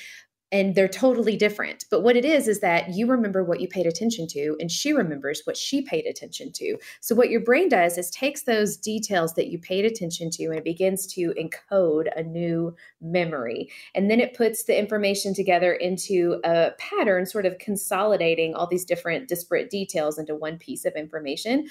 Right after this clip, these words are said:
And then there's, like, an even, a section of your brain, the hippocampus, that sort of works like a short-term memory, and it works to consolidate all those things and move them into one memory.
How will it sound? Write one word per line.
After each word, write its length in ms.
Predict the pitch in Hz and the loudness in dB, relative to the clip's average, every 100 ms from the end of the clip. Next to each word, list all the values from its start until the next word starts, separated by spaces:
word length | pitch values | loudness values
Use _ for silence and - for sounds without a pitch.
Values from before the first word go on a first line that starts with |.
| - - - | -14 -20 -2
And 160 | 196 240 | 4 4
then 80 | 349 | 6
there's, 160 | 285 | 4
like, 180 | 233 208 - | 2 0 0
an 100 | 226 | 2
even, 240 | 277 262 - | 2 -2 -4
a 80 | 196 | -6
section 400 | - 311 311 190 | 0 0 0 -2
of 100 | 165 | -2
your 80 | 170 | -2
brain, 280 | 170 147 180 | -2 -2 -2
the 60 | |
hippocampus, 680 | 202 233 240 226 147 139 180 | -2 0 0 0 -4 -4 -4
that 160 | - 170 | -2 -2
sort 180 | - 196 | 0 -2
of 120 | 175 | 0
works 240 | 175 - | 0 0
like 120 | 180 170 | -6 -6
a 40 | |
short-term 500 | - 170 - 196 170 | -2 -2 -2 -4 -6
memory, 380 | 143 160 202 247 | -6 -2 2 2
and 100 | 185 | 2
it 100 | 175 | 2
works 260 | 190 - | 0 0
to 60 | - | -12
consolidate 760 | - 196 - 220 247 175 151 - | -8 -8 -2 2 4 4 2 0
all 180 | 160 | -2
those 240 | 160 156 160 | 0 0 -2
things 480 | 170 156 170 226 - - - - | -4 -4 -2 -4 -4 -16 -20 -12
and 320 | - 180 180 185 | -2 0 2 0
move 180 | 226 | 0
them 220 | 208 202 175 | 2 0 0
into 420 | 180 180 185 160 160 | -2 -2 -6 -8 -4
one 320 | 175 175 175 - | -2 0 -2 -6
memory. 720 | 165 165 170 151 101 87 92 | -10 -6 -6 -4 -6 -4 -6